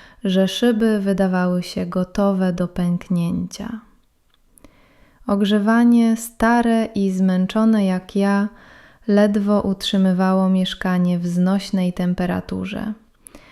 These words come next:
a zimno wdzierało się przez szczeliny, sprawiając, że atmosfera była jeszcze bardziej intymna i przytulna. „Babciu, jest bardzo zimno.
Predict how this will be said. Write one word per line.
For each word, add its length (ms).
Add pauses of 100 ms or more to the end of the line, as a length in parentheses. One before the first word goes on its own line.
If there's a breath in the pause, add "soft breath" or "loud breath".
(260 loud breath)
a 160
zimno 640
wdzierało 640
się 220
przez 460
szczeliny, 720 (440 loud breath)
sprawiając, 840
że 420
atmosfera 920
była 460
jeszcze 460
bardziej 680
intymna 760
i 180
przytulna. 800 (1500 soft breath)
„Babciu, 720
jest 400
bardzo 440
zimno. 640